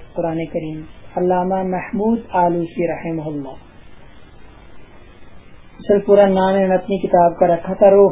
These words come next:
المعانی فی تفسیر القرآن العظیم والسبع المثانی۔ جی، روح المعانی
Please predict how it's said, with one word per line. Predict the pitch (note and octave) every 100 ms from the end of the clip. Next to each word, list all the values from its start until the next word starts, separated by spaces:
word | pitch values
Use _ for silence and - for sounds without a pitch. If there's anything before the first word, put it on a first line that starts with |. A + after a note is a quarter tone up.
| -
المعانی | F#3+ F#3 F3+ F#3+ G#3+ A#3 A#3+ A#3+
فی | - G#3+
تفسیر | G3+ G#3 - - A3 G3+ F#3+
القرآن | F#3 F#3+ F#3+ G3+ G3 F#3+
العظیم | F#3+ F3 F3 F3+ G3+ A#3 B3+ B3 A3
والسبع | G#3 - A3+ A3 G#3+
المثانی۔ | G#3 G#3 G3+ F#3+ G3 G3 F#3 F3 E3+ E3+ F3 - - - - - - - - - - -
جی، | D#3 F3+ F3+ C#3+ - - - - - - - - - -
روح | F#3+ F#3
المعانی | G3+ G3 G3 G3+ G3+ F#3+